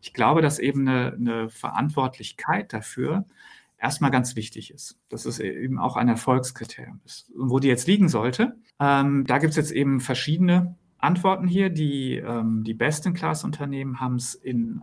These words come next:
einer Person oder einem Team gebündelt, zum Beispiel einem Chief Data Officer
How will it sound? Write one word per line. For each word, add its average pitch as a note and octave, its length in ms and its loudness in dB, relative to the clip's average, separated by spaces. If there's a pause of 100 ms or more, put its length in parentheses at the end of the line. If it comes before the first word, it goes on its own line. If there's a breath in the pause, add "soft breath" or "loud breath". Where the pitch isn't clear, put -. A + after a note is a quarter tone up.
einer A#2 240 -2
Person A2 540 -2
oder A#2+ 180 0
einem G#2 220 -4
Team F3+ 240 0
gebündelt, G3+ 480 0
zum E3 220 0
Beispiel B2 420 -2
einem A2+ 400 -6
Chief - 260 -12
Data - 320 -4
Officer E3+ 560 -6